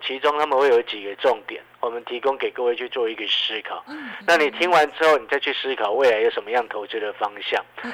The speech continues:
Speaker 2: 嗯。
Speaker 1: 其中呢，在情绪的辨识当中，包含我们前两天有说的是生理的一个征兆，
Speaker 2: 是。
Speaker 1: 哦，还有从你表情的一个方向，
Speaker 2: 啊哈，是。
Speaker 1: 还有从你声音的语调，
Speaker 2: 嗯。
Speaker 1: 还有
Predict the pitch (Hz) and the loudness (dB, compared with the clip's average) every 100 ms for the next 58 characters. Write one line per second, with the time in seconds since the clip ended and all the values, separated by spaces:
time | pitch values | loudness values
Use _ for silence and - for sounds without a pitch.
0 | 240 294 311 175 175 214 202 175 160 208 | -10 -12 -4 0 4 4 8 8 8 8
1 | 175 156 143 - 139 147 - - 143 165 | 10 10 6 2 -2 2 4 4 4 4
2 | 131 143 131 - 123 120 120 117 131 117 | 4 4 2 4 2 2 2 4 6 6
3 | 110 101 101 - 113 110 117 107 95 113 | 4 -2 -8 -4 -4 -4 -4 -4 -4 -4
4 | 107 98 90 123 107 - 143 135 110 107 | -4 -4 0 0 2 2 2 0 -6 -4
5 | 104 120 117 - 123 123 - 117 - - | -6 -2 -4 0 0 0 2 2 0 -12
6 | - - - - 120 160 196 120 131 117 | -14 -14 -16 2 6 6 6 4 4 2
7 | - 117 123 113 104 98 - 123 107 104 | -2 -4 -4 -4 -6 -8 -2 2 2 2
8 | - 104 101 117 113 110 131 113 113 104 | -4 -6 -8 -6 -2 -2 -2 -2 -4 0
9 | 123 120 110 127 110 - 190 190 - - | 0 0 -2 -4 -4 -8 -16 -18 -20 -20
10 | - 127 131 117 117 117 123 107 - - | -2 4 6 4 0 -6 -6 -6 -2 2
11 | 135 135 131 127 110 101 92 - 127 107 | 2 0 -4 0 0 -4 -12 -2 2 2
12 | - - 95 110 98 117 127 143 123 | 0 -12 -18 -18 -4 4 6 6 6